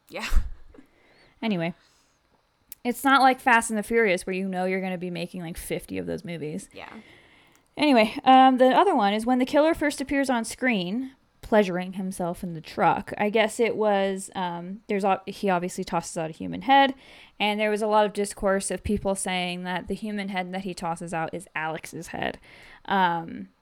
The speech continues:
Speaker 2: because there's, like, dried blood under the nose, and,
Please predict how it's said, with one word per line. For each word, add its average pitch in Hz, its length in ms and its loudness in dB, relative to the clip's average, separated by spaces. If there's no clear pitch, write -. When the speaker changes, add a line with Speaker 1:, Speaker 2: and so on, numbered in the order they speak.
Speaker 2:
because 202 320 -2
there's, 180 240 -4
like, 147 180 -10
dried - 320 -14
blood 262 300 2
under 240 280 0
the 233 140 -4
nose, 214 720 -4
and, 185 520 -4